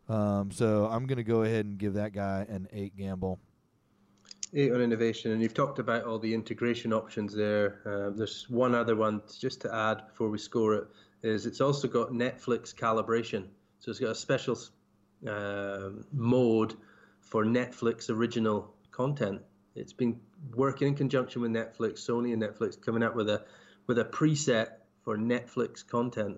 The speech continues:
Speaker 2: which I think is, that's cool. The biggest, uh, s-, media streaming app and service provider pairing up with a T V brand. So I'm going high on integration. Uh, I'm giving it a nine. I think this one's a absolute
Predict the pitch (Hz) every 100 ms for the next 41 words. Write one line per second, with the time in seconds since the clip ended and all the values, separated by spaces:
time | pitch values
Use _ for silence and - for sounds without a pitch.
0 | - 123 113 117 104 - - _ _ _
1 | _ - 123 127 - 139 143 - _ _
2 | 110 135 123 131 - _ - 135 110 113
3 | 110 107 - - _ _ _ _ - 123
4 | 120 113 - 123 117 117 110 107 - -
5 | - - - 127 123 123 - 110 104 -
6 | 123 120 117 123 113 113 113 107 - -
7 | 120 117 113 120 107 - 120 120 113 110
8 | 107 - 113 - - - - - _ 156
9 | 196 160 135 147 135 117 110 - _ -
10 | 117 113 120 117 113 110 - _ - 117
11 | - 143 151 120 101 107 123 113 104 131
12 | 143 101 - 107 104 101 98 - - -
13 | 110 - 104 -